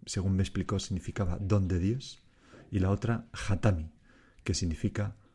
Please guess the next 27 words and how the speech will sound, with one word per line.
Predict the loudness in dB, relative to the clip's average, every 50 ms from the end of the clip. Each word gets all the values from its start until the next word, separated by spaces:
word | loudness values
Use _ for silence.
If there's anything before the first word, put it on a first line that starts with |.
| _ _
fruto | -12 2 6 8 8 8 6 2 0 -4 -4 -6 -14 _ -4
en | -2 0 0 0
sazón | 0 0 0 0 -2 0 2 2 2 2 2
de | 2 2
Dios. | 2 2 0 0 -2 -6 -10 -14 -16 -18 -20 _ _ _ _ _ _ _ -20 -20 _ _ -20 -20 -16 -6
Esos | -2 0 2 4
nombres | 4 4 4 4 2 2
que | 0
hacen | 0 0 0
referencia | 0 0 0 2 2 2 2 2 2 2 2 0 -2 -8 _ _ _ -20 -20 -20 -20 -10 -6
a, | -4 -4
a, | -2 -4 -6 -6
a | -4 -2 -2
ser | 0 2 2 2 2 0 -4 -10 -20 _ _ -20 -18 -12 -6 -2
algo | 0 2 2 2 0 -2 -6 -16 -18 -6
que, | -4 -4 -4 -4
que, | -4 -4 -6 -6 -6
que, | -6 -6 -6 -4
que | -2 0 0
viene | 4 6 8 8 8 6 4 0 -8 -20 -20 -12 -10
directamente | 0 4 8 8 10 8 8 6 4 2 4 6 6 4 4 2 0
de | 0 0
las | 0 -2 -2 0 2
manos | 2 4 4 2 0 -2
de | -4 -4
Dios, | -2 0 0 0 0 -2 -4 -8 -8 -8 -8
¿no? | -8 -8